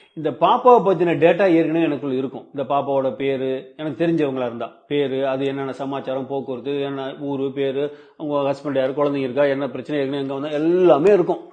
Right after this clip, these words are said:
இவங்க பண்ண நல்லது, இவங்க பண்ண கெட்டது,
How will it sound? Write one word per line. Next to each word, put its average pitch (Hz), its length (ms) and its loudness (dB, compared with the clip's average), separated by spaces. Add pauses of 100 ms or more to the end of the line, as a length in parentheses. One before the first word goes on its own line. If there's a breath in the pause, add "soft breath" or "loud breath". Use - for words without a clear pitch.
(340 loud breath)
இவங்க 160 240 0
பண்ண 151 300 0
நல்லது, 143 360 0
இவங்க 143 220 -2
பண்ண 143 260 -4
கெட்டது, 139 640 -6